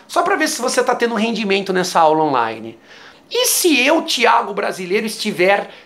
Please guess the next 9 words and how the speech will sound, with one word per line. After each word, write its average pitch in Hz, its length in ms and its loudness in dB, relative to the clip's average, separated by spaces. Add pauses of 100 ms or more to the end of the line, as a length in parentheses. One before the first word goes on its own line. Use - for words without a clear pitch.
(100)
na 196 280 0
Turquia 214 880 -2 (300)
e 202 120 0
eu 226 120 4
ser 226 280 0
assaltado 220 1400 0 (400)
por 240 240 6
um 254 180 -8 (180)
turco, - 560 -4